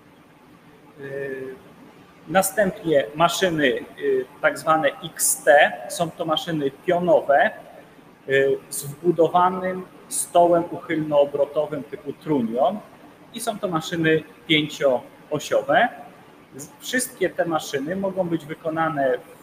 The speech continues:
w technologii prowadnic ślizgowych lub prowadnic tocznych. Następną grupą maszyn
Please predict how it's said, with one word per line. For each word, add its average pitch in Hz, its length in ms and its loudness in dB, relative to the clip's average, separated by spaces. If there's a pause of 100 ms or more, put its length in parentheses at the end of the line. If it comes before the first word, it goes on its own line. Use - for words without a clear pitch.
w 143 280 -4
technologii 151 580 -2
prowadnic 131 720 -4 (200)
ślizgowych 170 760 -2 (180)
lub 202 180 0
prowadnic 143 920 -2 (300)
tocznych. - 440 -2 (1300)
Następną 185 600 -2
grupą 156 460 -4 (420)
maszyn 220 500 0